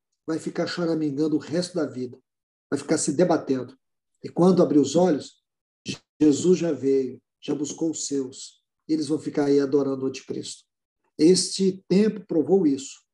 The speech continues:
provou o quanto o anticristo, com muita facilidade, vai atrair as pessoas e vai manter elas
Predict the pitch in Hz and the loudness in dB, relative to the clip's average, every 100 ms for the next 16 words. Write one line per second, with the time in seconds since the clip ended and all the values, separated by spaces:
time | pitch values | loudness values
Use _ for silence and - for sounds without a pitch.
0 | _ - 156 123 151 147 147 - _ _ | _ -2 0 2 4 4 0 -10 _ _
1 | _ 143 - - 180 233 240 240 208 - | _ -12 -12 2 4 6 4 -2 -8 -6
2 | 180 185 - - 135 123 - _ _ _ | -4 -4 -6 -10 -8 -8 -12 _ _ _
3 | _ _ _ _ _ _ _ 143 175 294 | _ _ _ _ _ _ _ -2 4 4
4 | 285 - 226 220 185 131 113 - _ _ | 2 -2 -2 -2 -2 -6 -10 -16 _ _
5 | _ - 147 156 160 147 147 151 - 139 | _ -2 2 2 0 2 4 2 0 -10
6 | - 127 123 - - _ _ _ - 135 | -12 -12 -12 -12 -18 _ _ _ -6 0
7 | 147 156 147 143 143 156 151 131 - | 2 0 2 4 4 4 2 -2 -8